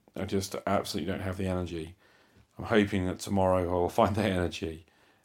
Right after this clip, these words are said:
Um, but I guess by the time you hear this, you, I don't know whether that'll be released or not. Put it this way,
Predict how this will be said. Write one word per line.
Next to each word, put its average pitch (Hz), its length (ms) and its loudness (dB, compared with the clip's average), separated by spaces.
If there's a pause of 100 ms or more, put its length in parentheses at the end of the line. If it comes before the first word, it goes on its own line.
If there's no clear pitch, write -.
(120)
Um, 92 600 -2
but 95 160 2
I 76 100 2
guess 92 220 -2
by 101 140 0
the 90 60 -2
time 98 140 0
you 90 100 0
hear 92 200 2
this, 87 420 0 (840)
you, 73 320 -8
I 87 260 2
don't 87 120 4
know 85 120 4
whether 82 260 6
that'll 65 180 4
be 78 120 -2
released 82 400 -2
or 82 80 -6
not. - 240 -8 (1200)
Put 135 140 8
it 113 60 8
this 95 180 2
way, 80 280 0